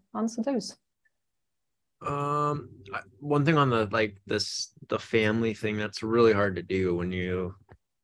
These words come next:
Speaker 2: that's hard to separate at any time work from, like, maybe some people are good at it. That's something I guess I'm not very good at, is how you,
Speaker 1: Mm.
Speaker 2: how you do that, because it's just,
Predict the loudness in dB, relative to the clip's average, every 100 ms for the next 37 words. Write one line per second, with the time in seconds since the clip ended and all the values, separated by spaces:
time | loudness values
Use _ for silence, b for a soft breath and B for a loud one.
0 | _ _ _ _ _ _ _ _ _ -8
1 | -6 -6 -10 -10 -12 _ -20 -12 4 6
2 | 8 4 4 2 2 0 2 2 2 0
3 | -2 -4 -6 -6 -8 -8 -8 -8 -12 -12
4 | -16 _ _ _ _ -8 -8 -10 -18 -20
5 | -4 4 4 4 2 2 2 2 0 0
6 | 0 0 -4 -8 -8 -6 -4 -4 -6 -6
7 | -8 -8 -8 -6 -6 -6 -6 -6 -6 -8
8 | -10 -4 -2 0 -2 -2 0 0 -2 -6
9 | -12 -14 -14 -12 -12 -12 -12 -10 -8 -4
10 | -4 -4